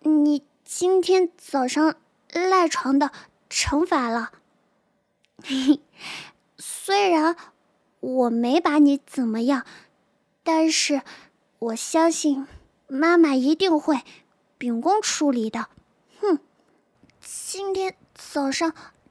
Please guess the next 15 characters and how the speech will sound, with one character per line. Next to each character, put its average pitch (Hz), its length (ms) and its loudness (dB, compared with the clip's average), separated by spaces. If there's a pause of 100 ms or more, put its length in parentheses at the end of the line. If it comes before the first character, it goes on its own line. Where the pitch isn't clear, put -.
差 - 520 -2
点 302 180 0
还 - 500 -6 (240)
我， 247 300 -8
我 285 240 0
们 285 220 0 (100)
迟 - 460 -4
到 320 280 6
了。 240 220 -8 (1800)
回 - 520 -2
去 381 220 -4
再 - 440 0
说 - 480 -2
说 403 240 2
我。 277 360 0